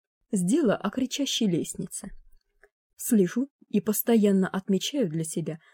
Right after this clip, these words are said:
что вы творите настоящие чудеса. Такое ощущение, что для вас нет ничего невыполнимого. Любой, даже самый мощный гость вам по плечу. Ты, Энтони, обладаешь выдающимся экстрасенсорным зрением,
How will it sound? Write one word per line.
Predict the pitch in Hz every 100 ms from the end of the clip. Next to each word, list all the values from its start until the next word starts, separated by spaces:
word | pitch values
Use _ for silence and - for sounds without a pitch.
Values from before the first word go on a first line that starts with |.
| _ -
что | - 208
вы | 226
творите | - 233 233 254 285
настоящие | 247 233 262 202 202 - 233 208
чудеса. | 220 196 - - - _ _ _ _ _ _ _ -
Такое | 202 180 180
ощущение, | 170 - 175 - 285 180 151 - - _
что | - - 202
для | 190 220
вас | 311 -
нет | 294 -
ничего | 247 - 262 269
невыполнимого. | 233 220 208 220 208 156 147 175 - _ _ _
Любой, | 190 180 160 233 - _ _ _
даже | 190 190 202
самый | - 214 196 190
мощный | 175 277 - 175
гость | 156 175 - -
вам | 165 175
по | 165
плечу. | 185 165 - 175 160 _ _ _ _ _ _ _ _
Ты, | 349 -
Энтони, | 196 180 - 165 165 - _ _
обладаешь | 196 196 185 202 254 -
выдающимся | 185 170 175 285 - 190 - -
экстрасенсорным | 196 - 185 190 185 185 220 196 190 180
зрением, | 190 220 160 160